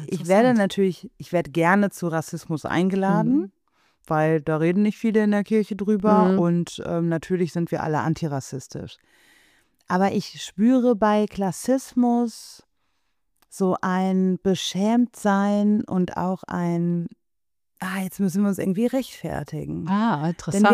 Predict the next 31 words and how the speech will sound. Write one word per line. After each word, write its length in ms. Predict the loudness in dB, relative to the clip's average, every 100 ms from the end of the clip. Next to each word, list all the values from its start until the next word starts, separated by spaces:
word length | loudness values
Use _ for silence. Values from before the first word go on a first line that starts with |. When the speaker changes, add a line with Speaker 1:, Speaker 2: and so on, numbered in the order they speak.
| 4
Speaker 1:
wie 20 |
rechtfertigen 720 | 0 -2 0 2 2 -2 -2
wir 120 | -4
das 220 | -6 -6 -8
denn 160 | -8
jetzt? 520 | -6 -6 -10 -14 -20 -10
Also 300 | -4 -2 0
wenn 160 | 2 4
wir 100 | 4
doch 140 | 4
ursprünglich 640 | 2 0 0 0 0 0 0
eine 180 | -4 0
Armenbewegung 840 | 2 4 4 4 0 0 2 0
sind, 480 | 0 0 -2 -4 -18 _ _ _ _ _
Jesus 420 | -4 0 0 -2
ist 180 | -4 0
losgezogen 760 | 0 0 -2 -6 2 2 4
mit 160 | 0 0
armen 240 | 0 0
Fischerleuten 880 | 0 -4 -2 0 0 -2 -4 -2 -2 -4 _ _ _ _ _ _
und 220 | 2 2 4
heute, 640 | 2 2 2 0 0 -2 -4
äh, 460 | -2 0 0 -2 -6
geben 400 | -4 0 0 2
wir 320 | 2 2 0
politische 520 | -2 -2 -2 -4 0
Empfänge 460 | 0 0 0 2 4
mit 180 | 2
den 160 | 2 2
höch-, 280 | 2 -2 -6 -8 -6
höch-, 440 | -2 -2 -4 -8